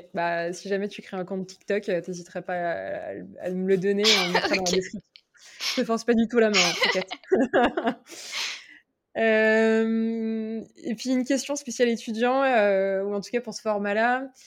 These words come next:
Speaker 1: est-ce que t'as une question que t'aimerais bien poser, en fait, à un pro qui, euh, pour le moment, reste un peu en suspens ou auquel t'aurais peut-être avoir, t'aurais peut-être envie d'avoir d'autres avis, euh, que ceux que t'as peut-être déjà eu dans ton stage, euh, est-ce qu'il y en a une qui te vient comme ça ?
Speaker 2: Ouais, ma, ma plus grande question, c'est, euh,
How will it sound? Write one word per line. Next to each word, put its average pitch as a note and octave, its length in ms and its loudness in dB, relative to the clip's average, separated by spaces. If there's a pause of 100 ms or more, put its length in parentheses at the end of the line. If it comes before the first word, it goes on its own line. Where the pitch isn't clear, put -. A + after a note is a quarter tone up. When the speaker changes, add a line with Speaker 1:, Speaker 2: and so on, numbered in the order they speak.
(160)
Speaker 1:
est-ce - 140 -10
que D#4+ 80 -4
t'as D#4+ 120 0
une G#3 140 -2
question C#4 360 -6
que D4+ 40 -10
t'aimerais G#3 300 -2
bien A3 180 -2
poser, A#3+ 500 -2
en G#3 100 -2
fait, A3+ 200 -6
à F#3 80 -2
un F3 280 -4
pro A#3 380 -2
qui, A#3 360 -2
euh, G3 80 0
pour G3+ 200 -8
le F#3+ 60 -4
moment, G#3 380 -4
reste G#3+ 200 -4
un F#3+ 80 -6
peu G3+ 120 -12
en G#3 120 -6
suspens A3+ 600 -4
ou G#3 100 0
auquel A3 240 -4 (380)
t'aurais G#3+ 200 0
peut-être A3 180 -2
avoir, G3+ 380 0 (220)
t'aurais G3+ 220 -2
peut-être G#3+ 160 -4
envie A3 200 -2
d'avoir F#3+ 280 -2
d'autres A3+ 240 -2
avis, A#3 240 2 (320)
euh, F#3 160 2
que G#3 160 -4
ceux A#3 140 -8
que A3+ 60 -14
t'as G3 120 -2
peut-être F#3+ 240 -8
déjà G#3+ 200 -2
eu A#3 80 0
dans G#3 140 -4
ton G3 140 -10
stage, A3 320 -2
euh, E3+ 420 -6 (140)
est-ce F#3 100 -16
qu'il A3 140 -8
y - 20 -2
en G3 60 -2
a G3 60 -2
une G#3+ 160 -4
qui G#3 120 -16
te E3+ 80 -10
vient F#3 180 -8
comme F#3 160 -18
ça ? - 120 -20 (240)
Speaker 2:
Ouais, B3+ 280 -10 (160)
ma, A#3+ 480 -4
ma A#3 200 -8
plus C#4 200 -10
grande E4+ 360 -4
question, D4+ 420 -6
c'est, A#3+ 320 -4
euh, A3 400 -12